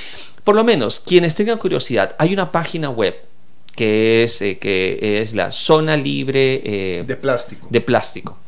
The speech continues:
Speaker 1: Punto, eh, O R G.
Speaker 2: O R G.
Speaker 1: Eso lo pueden encontrar, aquí tenemos las imágenes que nos están viendo.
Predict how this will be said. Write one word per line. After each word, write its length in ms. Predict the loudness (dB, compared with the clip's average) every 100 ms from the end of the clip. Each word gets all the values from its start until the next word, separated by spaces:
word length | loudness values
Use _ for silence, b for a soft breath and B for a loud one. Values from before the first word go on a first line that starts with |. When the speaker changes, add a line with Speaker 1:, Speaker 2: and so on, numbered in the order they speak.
| b b b -14 -14 -2
Speaker 1:
Punto, 640 | 2 2 4 4 4 2 -2
eh, 260 | -2 0 6
O 140 | 8
R 160 | 8 6
G. 200 | -2 -6
Speaker 2:
O 40 |
R 100 | -10
G. 20 | -12 -14 B B B B
Speaker 1:
Eso 200 | 0 2
lo 100 | 2
pueden 160 | 0
encontrar, 580 | 0 -2 0 2 2 0
aquí 220 | -6 -4
tenemos 280 | -2 -2 -2
las 160 | -4 -4
imágenes 420 | -2 -2 -2 -6
que 100 | -6
nos 180 | -8 -8
están 280 | -10 -8 -4
viendo. 520 | -2 -2 -2 -4 -4